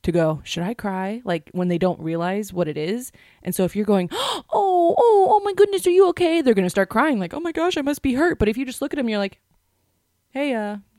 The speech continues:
did you, did you want some milk or something?" Like, if you just act like it was nothing or just treat them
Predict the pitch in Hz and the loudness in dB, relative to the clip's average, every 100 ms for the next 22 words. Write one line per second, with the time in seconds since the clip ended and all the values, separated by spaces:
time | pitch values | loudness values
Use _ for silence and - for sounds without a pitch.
0 | - 220 247 254 269 _ _ - 285 381 | -18 -10 -8 -8 -12 _ _ -8 -6 -4
1 | 381 269 453 339 285 302 - 208 196 190 | -2 -2 -2 -4 -4 -2 0 0 0 0
2 | 220 262 - - - 196 - 190 185 175 | 2 0 -4 -10 -2 -2 0 -2 -2 -2
3 | 185 180 196 185 175 - 185 202 196 202 | -2 -2 -2 -4 -6 -6 -2 2 2 0